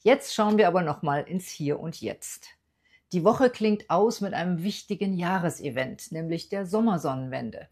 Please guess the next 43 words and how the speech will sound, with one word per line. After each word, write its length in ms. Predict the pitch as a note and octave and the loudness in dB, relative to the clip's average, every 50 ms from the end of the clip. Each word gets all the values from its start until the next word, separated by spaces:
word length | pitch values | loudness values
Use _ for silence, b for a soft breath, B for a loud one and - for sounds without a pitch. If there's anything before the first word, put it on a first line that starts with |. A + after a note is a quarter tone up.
| _ _ _ b b b b b | _ _ _ b b b b b
Sie 160 | b - G#3+ - | b -6 -4 0
fällt 300 | - A#3+ B3 C4+ C4+ - | 4 4 4 4 4 0
dieses 300 | A#3 G#3+ G#3+ G#3 - - | -2 -2 -2 -2 -2 -2
Jahr 260 | F3 E3+ F#3+ F3+ E3 | -2 -2 -2 -2 -4
auf 100 | E3+ - | -4 -4
Sonntag, 640 | - - E3 F#3 G#3+ A3 A3 G#3+ G3+ G3+ G3+ - | -2 0 0 2 2 0 0 0 0 0 -2 -4
den 200 | - D#3 C#3+ - | -4 -6 -6 -6
einundzwanzigsten 840 | - D#3+ D#3 E3+ F#3 F#3 - - E3+ D#3+ D3+ - C#3+ - - E3 D3+ | -8 -8 -6 -4 -4 -6 -6 -6 -8 -8 -8 -8 -10 -10 -10 -8 -6
Juni 340 | D3+ F3 F#3 G3+ G#3 G#3 G3+ | -4 -2 0 0 0 0 -2
um 140 | E3 D3+ D3+ | -2 -6 -8
genau 240 | D3+ D3 D3 D3 D3 | -6 -6 -6 -6 -6
zehn 480 | D3 - - - E3+ F3+ F#3+ G3+ - - | -8 -10 -10 -6 -4 -4 -4 -4 -6 -6
Uhr 220 | - E3 E3 D#3+ | -6 -4 -4 -4
vierundzwanzig. 960 | D#3 - - E3 C3+ B2+ C#3 - - - C#3 E3+ F3+ - - F3 E3+ - - B B B B B B | -4 -6 -8 -8 -8 -8 -10 -12 -10 -6 -6 -6 -4 -4 -4 -4 -4 -6 -10 B B B B B B
Das 160 | - G#3 A3+ A3+ | -2 -2 0 0
ist 140 | C4 - | -2 -4
dann 140 | - G3 F#3+ | -4 -2 0
der 140 | F3+ D#3 - - - | 0 0 0 0 -2
offizielle 500 | G3 G#3 - A#3 G#3 - - G3 F#3+ F3 | -4 -2 -2 -4 -4 -2 -2 -2 -2 -2
Beginn 380 | D#3+ E3+ C#3+ D#3+ D#3 D#3+ D#3 | -2 -4 -2 -2 -2 0 0
des 180 | C#3 C3+ - - | -4 -4 -4 -2
Sommers 440 | - C#3+ D#3 F3 G3 A#3 A#3 - - | -2 -2 -2 0 -2 -4 -4 -6 -6
und 260 | - A3+ A#3+ - - | -6 -6 -6 -6 -10
außerdem 540 | - C#3+ C#3+ F3 E3+ D3 D3+ D3 D3+ D3+ D3 | -14 -10 -8 -6 -6 -4 -4 -4 -4 -6 -6
der 120 | F3 G#3 | -8 -10
Krebssaison. 840 | - - - - E3+ D#3+ D#3+ - - - C3 B2+ A#2+ A2 - - - _ _ _ _ _ b b b b b b b | -10 -10 -8 -6 -6 -6 -6 -8 -10 -10 -8 -8 -8 -10 -10 -12 -16 _ _ _ _ _ b b b b b b b
Jetzt 380 | b E3 - - - - - | b 2 2 2 0 0 2
haben 200 | G#3+ G#3 G3 G3 | 4 4 4 4
wir 80 | F#3 F3 | 2 2
die 100 | D#3+ E3+ | 2 2
längsten 680 | D#3+ D#3 D#3 F3 G#3 A3 G#3+ - - - - - F#3 F3+ | 2 2 2 4 4 2 2 0 -6 -10 -8 -8 -6 -4
Tage 380 | - D3 C3+ C#3+ D#3 D3+ D3+ | 0 2 2 2 2 0 -2
des 200 | C#3 C#3 C3+ - | -4 -6 -6 -4
Jahres. 580 | D3+ C3+ C3 C3 C#3 B2+ C#3 C3+ - - - _ - | -4 -2 -2 -2 -2 -2 -4 -4 -6 -10 -20 _ -18
Das 160 | - B2+ - | -16 -16 -14
ist 120 | D#3 - | -12 -10
in 120 | E3+ D3 C3 | -10 -8 -4
Deutschland 480 | - D3+ D#3 E3 - - E3+ D#3 - | -2 -2 -2 -2 -2 -2 -4 -4 -2
immer 180 | - E3 D#3 D3 | -4 -6 -6 -4
besonders 540 | C#3+ D#3 D3+ C#3+ E3+ F3 F#3 F3+ E3 D3+ - | -4 -4 -2 0 2 2 2 2 0 -2 -4
schön, 360 | - - E3+ E3+ F3 E3+ D#3+ | -2 0 2 2 2 2 0
diese 220 | C#3+ C3+ D3 D#3 | -2 -4 -4 -4
Nächte, 520 | D#3 D#3+ E3 F#3 F3+ - - - D#3+ D3+ | -2 -2 -2 -4 -4 -4 0 0 0 0